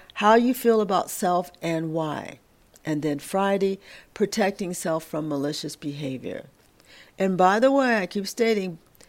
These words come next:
that, you know, malicious behavior and attacks are not always vicious. Sometimes they're kind. And sometimes they use, like they say,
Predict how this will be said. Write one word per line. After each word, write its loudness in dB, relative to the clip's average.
that, 0
you 2
know, 4
malicious 0
behavior 4
and -2
attacks -4
are -2
not 0
always 4
vicious. -4
Sometimes -8
they're -8
kind. -10
And -4
sometimes -4
they 0
use, -2
like -2
they -2
say, -4